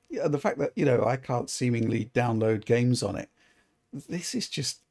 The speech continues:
unacceptable. And all of this stuff that you're talking about, about, you know, bizarre permissions restrictions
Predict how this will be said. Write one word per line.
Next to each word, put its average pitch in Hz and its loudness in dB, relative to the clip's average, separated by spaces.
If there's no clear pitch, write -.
unacceptable. 117 -2
And 104 2
all 226 0
of 165 -6
this 135 0
stuff - -2
that - -4
you're 127 0
talking 117 -2
about, - 0
about, - -4
you 123 -2
know, 98 -2
bizarre 107 -2
permissions 120 -4
restrictions 107 -6